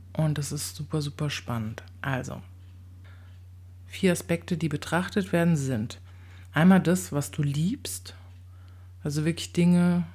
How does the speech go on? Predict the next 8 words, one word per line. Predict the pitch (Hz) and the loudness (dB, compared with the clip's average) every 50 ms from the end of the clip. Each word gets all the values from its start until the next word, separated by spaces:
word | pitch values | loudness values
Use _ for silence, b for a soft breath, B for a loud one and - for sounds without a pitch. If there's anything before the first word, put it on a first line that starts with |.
| B B B B | B B B B
wo | - 151 | -4 0
dein | 143 147 143 | 0 2 2
Herz | 131 131 156 160 160 - | 2 0 0 -2 -2 -2
aufgeht, | - 165 165 165 - - 165 156 147 - 151 | -4 -4 -4 -4 -4 -4 -4 -4 -4 -4 -6
wo | 147 151 | -4 -2
deine | 143 147 147 151 - - | -2 0 0 0 0 0
Augen | 131 143 147 151 147 147 | -2 -2 0 0 0 0
leuchten. | 147 143 147 147 147 - - - - 151 151 151 | 0 0 0 -2 -2 -4 -8 -6 -4 -4 -4 -4